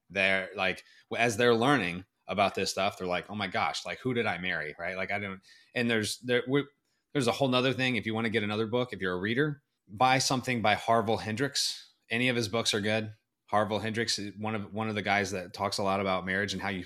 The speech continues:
choose a spouse, and it's very cool. So just another little book plug there.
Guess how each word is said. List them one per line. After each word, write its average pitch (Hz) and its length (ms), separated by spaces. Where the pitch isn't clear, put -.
choose 120 240
a 104 60
spouse, 98 400
and 92 60
it's - 120
very 135 340
cool. 80 300
So 101 340
just 110 180
another 101 420
little 104 200
book 92 240
plug 76 200
there. 65 200